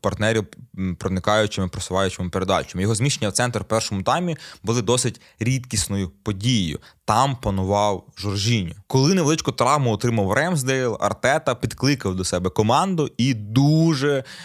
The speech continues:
е, щось там кричав Зінченку, і я думаю,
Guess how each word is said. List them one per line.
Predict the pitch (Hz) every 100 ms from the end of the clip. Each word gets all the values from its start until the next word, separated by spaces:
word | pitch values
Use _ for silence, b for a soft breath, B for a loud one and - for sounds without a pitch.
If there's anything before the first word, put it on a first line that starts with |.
| B
е, | 101 104 104 104 101
щось | - 120 123 -
там | 113 107
кричав | - 104 - 113 98
Зінченку, | 98 185 190 160 - 110
і | 92
я | 120
думаю, | 117 123 131 123 113